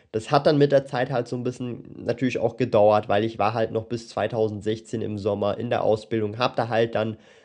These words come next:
äh, nicht so viel verdient, einfach diese tausenddreihundert, tausendvierhundert Franken pro Monat, plus halt noch das, was ich nebenbei verdient habe durch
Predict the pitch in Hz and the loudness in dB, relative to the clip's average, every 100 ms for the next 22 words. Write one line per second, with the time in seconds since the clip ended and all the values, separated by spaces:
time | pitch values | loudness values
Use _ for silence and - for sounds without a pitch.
0 | - 110 113 117 139 156 160 143 135 131 | -8 -4 -2 0 0 2 0 2 2 2
1 | 117 107 113 104 101 113 113 110 110 117 | -2 -2 -2 -6 0 2 2 0 0 0
2 | 117 120 110 107 - 113 107 104 156 160 | 0 0 0 0 -2 0 0 -2 0 0
3 | 139 139 127 127 127 123 120 - 123 135 | -2 -6 -2 0 2 0 0 -4 -4 -2
4 | 107 113 - 107 104 98 117 143 135 123 | -2 -4 -4 -4 -4 -6 -2 -2 0 0
5 | 127 113 117 117 117 113 110 104 110 113 | 0 -2 -2 -6 -4 -2 0 0 2 0
6 | 113 | -2